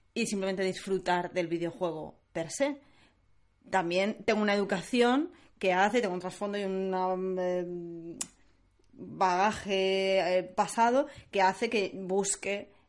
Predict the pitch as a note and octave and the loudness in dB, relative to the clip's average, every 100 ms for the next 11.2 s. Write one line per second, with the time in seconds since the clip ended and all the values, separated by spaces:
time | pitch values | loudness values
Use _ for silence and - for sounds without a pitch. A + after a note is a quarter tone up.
0 | _ G#3+ G3+ F#3 F3+ - G#3+ G#3+ E3 E3+ | _ -4 0 0 -2 -4 -2 0 0 -4
1 | - - - C#4+ C#4+ D#3+ - _ _ - | -8 -6 0 0 0 -10 -12 _ _ -18
2 | - D#3+ E3 E3 - _ _ _ - - | -14 -8 -6 -8 -10 _ _ _ -20 -18
3 | D3+ E3 E3+ F3 F3+ F3+ F3+ G#3 F#3 F3+ | -16 -12 -6 -4 -2 -2 -2 -2 -2 -2
4 | F#3 F3+ - F#3 F3+ F#3 A3 A3 F#3 F3+ | -4 -6 -6 -2 0 2 0 -2 -2 0
5 | F3+ F3 - E3+ E3 E3 E3+ F#3+ G3 A#3 | -2 -2 -6 -6 -4 -6 -4 -2 0 -2
6 | F3+ E3+ E3+ F3+ F3 E3 E3 - F#3 E3 | -4 -6 -4 -4 -4 -6 -8 -8 -6 -6
7 | D#3 F3 F3+ F3+ E3+ - - - _ F#3 | -8 -8 -6 -8 -10 -16 -20 -20 _ -4
8 | E3+ E3+ E3+ E3 D3 D#3+ - F#3+ F3 E3 | -2 -2 -2 -4 -6 -10 -6 -4 -4 -6
9 | - F#3 F3+ F3 F3+ E3+ G3 F#3+ F#3+ F#3 | -4 0 0 0 -4 -2 -2 0 0 0
10 | - F#3 F3+ F#3 F#3 F#3 F#3 F3 F#3+ F#3+ | -2 -4 -4 -6 -2 0 -2 -2 0 2
11 | G3+ | 2